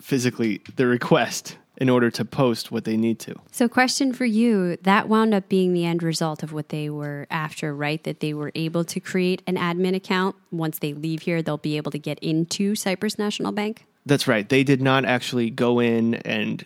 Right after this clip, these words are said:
Speaker 1: take out the money or anything like that.
Speaker 2: Mm-hmm.
Speaker 1: I believe that's why Elliot only gave themselves forty minutes,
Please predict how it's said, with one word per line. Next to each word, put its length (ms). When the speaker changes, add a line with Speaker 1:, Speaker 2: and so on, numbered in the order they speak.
Speaker 1:
take 200
out 160
the 60
money 380
or 80
anything 300
like 160
that. 240
Speaker 2:
Mm-hmm. 280
Speaker 1:
I 60
believe 300
that's 340
why 520
Elliot 340
only 180
gave 240
themselves 680
forty 300
minutes, 480